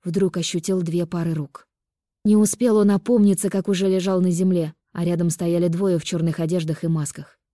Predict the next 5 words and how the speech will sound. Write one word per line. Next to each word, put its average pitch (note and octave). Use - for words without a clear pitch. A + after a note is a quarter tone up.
«Прихвостни D3+
завоевателя», D#3
злобно F3
усмехнулся E3+
оскорблённый. D#3+